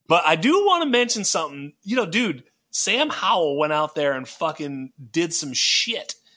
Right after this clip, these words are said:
in his, uh, prese-, in, in the preseason game. Now, I will say there was that, uh,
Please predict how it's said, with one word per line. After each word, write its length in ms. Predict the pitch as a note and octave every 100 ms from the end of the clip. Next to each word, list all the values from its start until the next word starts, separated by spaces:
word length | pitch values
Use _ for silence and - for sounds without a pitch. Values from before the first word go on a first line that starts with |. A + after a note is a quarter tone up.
| _ _
in 160 | F3+ F3+
his, 340 | D#3+ D#3 D3
uh, 220 | D3 C#3+
prese-, 340 | C#3+ F#3 F3 -
in, 320 | F3 D#3 E3
in 140 | D#3+
the 100 | E3
preseason 400 | D3+ F#3+ E3+ F#3
game. 160 | D#3+ C#3
Now, 220 | D3 C#3+ - -
I 80 | D#3
will 200 | E3 A#3
say 240 | - G#3
there 160 | G3 F#3
was 200 | F3+ D#3+
that, 200 | D3+ C#3 -
uh, 380 | D#3+ C#3 B2